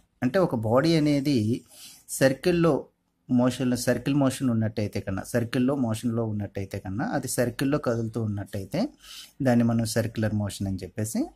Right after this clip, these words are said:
అంటాం కన్నా. మరి యూనిఫామ్ సర్క్యులర్ మోషన్ అంటే ఏంటి? What is the uniform circular motion? అంటే ఏంటంటే కన్నా,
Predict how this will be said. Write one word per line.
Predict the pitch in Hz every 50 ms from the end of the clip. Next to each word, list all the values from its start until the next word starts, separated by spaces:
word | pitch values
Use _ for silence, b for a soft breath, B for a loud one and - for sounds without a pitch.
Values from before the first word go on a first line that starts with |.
| -
అంటాం | - 107 90 90 90 87
కన్నా. | - - 85 80 - _ B B B B B B B B -
మరి | 147 143 143
యూనిఫామ్ | 143 147 160 175 196 214 208 - 214 208 208
సర్క్యులర్ | - 165 139 - - 160 151 151
మోషన్ | 151 147 143 139 135 - 135 127
అంటే | 120 117 117 117 110
ఏంటి? | 104 101 - 107
What | 107 110 117 113
is | 135 135
the | 127 131 139 131 123 120
uniform | 113 110 110 - 117 110
circular | 104 - 107 104 - - 104 104 104
motion? | 104 101 101 98 - 101 98 98 95 - _ _ _ _ _ _ _ _ _ _ _ _ _ _ _ _ B B B B B B B B B B B B
అంటే | 131 127 120 123
ఏంటంటే | 117 107 104 101 92 87 90
కన్నా, | 87 - 87 90 117 170 240